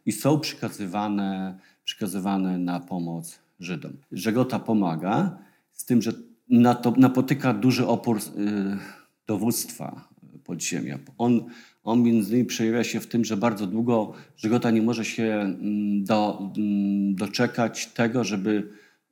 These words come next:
y, jakieś czynniki miarodajne, czyli władze centralne pol-, polskiego podziemia, wydały komunikat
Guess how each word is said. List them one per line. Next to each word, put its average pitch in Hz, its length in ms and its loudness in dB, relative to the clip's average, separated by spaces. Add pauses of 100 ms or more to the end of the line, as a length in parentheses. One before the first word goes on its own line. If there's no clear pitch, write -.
y, 98 480 0
jakieś 101 460 -4
czynniki 113 500 4
miarodajne, 101 840 4
czyli 90 300 -4
władze 95 460 -2
centralne 95 600 -2
pol-, 92 240 -6
polskiego 104 360 -4
podziemia, 95 460 -2
wydały 104 520 0
komunikat 95 580 0